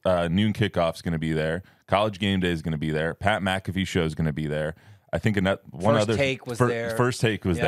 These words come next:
Speaker 1: there, yeah. Um, like, everybody is up in Boulder, Colorado.
Speaker 2: Yeah.
Speaker 1: For no, for,
Speaker 2: For a
Speaker 1: why?
Speaker 2: game
Speaker 1: For
Speaker 2: that
Speaker 1: why?
Speaker 2: means
Speaker 1: For a
Speaker 2: nothing.
Speaker 1: game that,
Speaker 2: Right.
Speaker 1: that, like, Colorado's favored by twenty-four points tomorrow.
Speaker 2: Right. Here's the thing that I don't like necessarily about the Deion story. They're there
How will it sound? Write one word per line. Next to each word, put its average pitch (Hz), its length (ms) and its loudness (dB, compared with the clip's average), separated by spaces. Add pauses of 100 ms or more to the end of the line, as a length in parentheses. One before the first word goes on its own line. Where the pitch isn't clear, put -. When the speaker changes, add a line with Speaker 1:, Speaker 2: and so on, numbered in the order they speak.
Speaker 1:
there, 76 100 0
yeah. 87 280 0 (460)
Um, 95 380 0 (400)
like, 113 260 2
everybody 123 680 0
is 101 120 0
up 107 240 0
in 107 120 0
Boulder, 110 420 0
Colorado. 104 760 0
Speaker 2:
Yeah. 120 320 -4
Speaker 1:
For - 160 0
no, 113 220 0
for, - 300 -12
Speaker 2:
For 214 120 6
a - 40 6
Speaker 1:
why? - 60 2
Speaker 2:
game 185 160 4
Speaker 1:
For 196 40 4
Speaker 2:
that 202 100 4
Speaker 1:
why? 220 180 2
Speaker 2:
means 143 160 -6
Speaker 1:
For 131 60 -8
a 135 40 -6
Speaker 2:
nothing. 208 280 2
Speaker 1:
game 208 260 0
that, 160 100 -2
Speaker 2:
Right. 139 160 0
Speaker 1:
that, 120 100 -4 (140)
like, 151 160 -2
Colorado's 185 460 2
favored 127 360 -4
by 76 220 -6
twenty-four 143 720 -2
points 131 480 -6
tomorrow. 226 240 -4
Speaker 2:
Right. 254 180 -4 (320)
Here's 285 200 -6
the 262 100 0
thing 233 260 -2
that 175 100 0
I 156 120 0
don't 160 360 -4
like 151 260 -4
necessarily 143 600 -4
about 117 240 -4
the 110 80 -16
Deion 107 420 -10
story. 95 460 -12 (640)
They're 214 320 2
there 185 580 -2